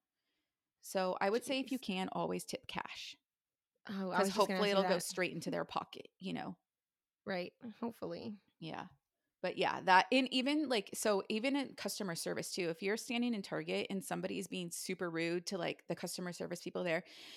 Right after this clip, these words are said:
Speaker 1: you know, it's interesting 'cause those people are on the lowest level but take the
Speaker 2: Mm-hmm.
Speaker 1: most crap, you know? So it's like,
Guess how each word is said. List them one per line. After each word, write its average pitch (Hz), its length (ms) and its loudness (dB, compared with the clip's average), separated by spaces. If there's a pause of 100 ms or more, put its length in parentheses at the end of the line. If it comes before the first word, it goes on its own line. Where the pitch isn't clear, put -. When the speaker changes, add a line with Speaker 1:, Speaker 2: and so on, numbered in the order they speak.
(240)
Speaker 1:
you 269 80 2
know, 254 240 4
it's 226 200 4
interesting 233 480 0
'cause 190 320 -4 (180)
those 214 280 0
people 247 280 0
are 202 120 4
on 185 120 4
the 160 100 0
lowest 175 400 2
level 180 460 2 (500)
but 185 180 0
take 214 260 2
the 202 60 4
Speaker 2:
Mm-hmm. - 20 2
Speaker 1:
most 165 500 -2 (300)
crap, 175 460 0 (120)
you 233 140 0
know? 240 220 4
So 226 240 2
it's 208 180 -2
like, 185 220 2